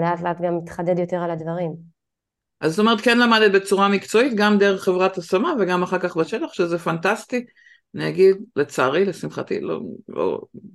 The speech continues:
Speaker 2: לצערי יותר נכון להגיד, כי, אה, לשמחתי את למדת ככה, לצערי הרוב לא לומדים ככה, אז, אה, אה, או לא לומדים בצורה מובנית ושיטתית. נהדר.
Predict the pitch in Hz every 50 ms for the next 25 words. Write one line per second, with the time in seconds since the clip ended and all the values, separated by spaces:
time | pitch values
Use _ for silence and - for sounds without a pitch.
0 | - - - - 147 - - - 156 143 156 175 170 160 160 165 156 156 147 147
1 | - 160 156 156 151 147 156 180 202 185 - - 165 160 156 156 151 151 151 151
2 | 151 151 151 151 156 156 - 156 156 - - _ _ _ _ _ _ _ _ _
3 | _ - - 147 - 170 147 - 165 147 - 190 175 151 160 - 170 160 165 165
4 | 165 165 165 - - - - 220 202 - - _ _ _ - - - - - 143
5 | 143 156 165 160 151 147 147 147 156 160 151 151 156 151 151 147 139 139 139 131
6 | 135 131 135 - 131 - - - 139 - - 135 131 127 120 - - - - -
7 | - - - - _ _ _ _ _ _ _ _ _ _ _ _ - - - 151
8 | 151 147 - - - - 110 123 143 147 156 156 156 156 160 151 151 151 - -
9 | 151 147 147 147 143 139 147 143 143 143 143 143 143 - - 143 143 147 143 -
10 | - 151 151 - 160 147 143 147 160 160